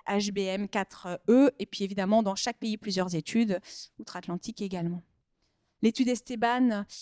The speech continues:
euh, elle montre, donc, on, euh, je vous ai dit tout à l'heure, une imprégnation, euh, importante de, de tous à, à certains produits, à certains perturbateurs endocriniens.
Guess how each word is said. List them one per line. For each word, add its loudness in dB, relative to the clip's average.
euh, -4
elle 2
montre, 2
donc, -4
on, -2
euh, -6
je -8
vous -4
ai -4
dit -8
tout -20
à 0
l'heure, 0
une 2
imprégnation, 0
euh, -2
importante -2
de, -2
de -2
tous -10
à, -2
à -6
certains -4
produits, 2
à -4
certains -2
perturbateurs -2
endocriniens. -2